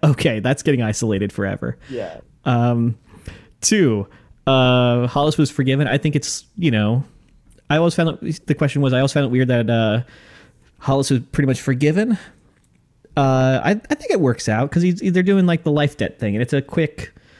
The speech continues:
Speaker 1: kinda honorary way to get out of that situation, kinda put it to rest, you know?
Speaker 2: Yeah, totally. And it also, I think it also does, it also adds a nice point to, like, the pirate code, right? Like, Simbaka kinda knows that he was,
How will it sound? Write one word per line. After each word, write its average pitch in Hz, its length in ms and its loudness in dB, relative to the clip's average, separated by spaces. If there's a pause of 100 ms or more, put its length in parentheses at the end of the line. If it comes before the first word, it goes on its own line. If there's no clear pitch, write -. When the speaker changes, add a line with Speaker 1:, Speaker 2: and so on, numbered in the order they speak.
(300)
Speaker 1:
kinda 147 260 2
honorary 127 440 2
way 120 320 2
to 113 360 0
get 110 140 -2
out 110 140 0
of 110 60 0
that 110 100 -2
situation, 113 540 -2
kinda 107 160 -4
put 113 160 -2
it 107 80 -4
to 110 100 -6
rest, 98 380 -4
you 110 60 -2
know? 110 260 -2 (400)
Speaker 2:
Yeah, 180 180 2
totally. 117 480 -2 (200)
And 285 100 0
it 330 80 -2
also, 359 260 2
I 247 480 -2
think 359 260 -8
it 339 80 -4
also 220 480 -2
does, 185 420 -2
it 185 100 -4
also 226 600 0
adds 160 300 -2
a 160 40 -10
nice 151 340 -4
point 151 400 -8
to, 151 80 -6
like, 127 360 -4 (300)
the 127 80 -6
pirate 139 500 -2
code, 104 360 -2
right? 113 280 -2
Like, 139 140 -6
Simbaka 247 480 -2
kinda 185 280 -2
knows 143 420 0
that 123 120 -6
he 123 180 -6
was, 107 400 -6